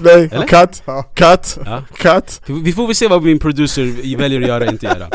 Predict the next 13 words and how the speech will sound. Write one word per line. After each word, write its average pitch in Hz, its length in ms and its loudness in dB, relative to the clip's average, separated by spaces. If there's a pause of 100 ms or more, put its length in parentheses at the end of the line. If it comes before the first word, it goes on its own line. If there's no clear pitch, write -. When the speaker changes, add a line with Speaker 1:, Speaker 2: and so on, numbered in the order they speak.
(380)
Speaker 2:
Det 117 80 -12
kan 127 120 -6
vi 120 60 -8
ta 117 120 -6
sen. 101 240 -8 (500)
Eh, - 80 -14 (380)
men 156 140 0
vi, 170 140 2
vi 180 120 2
börjar 185 260 0 (180)
pang 156 220 -2
på 170 200 -4
då. 95 160 -10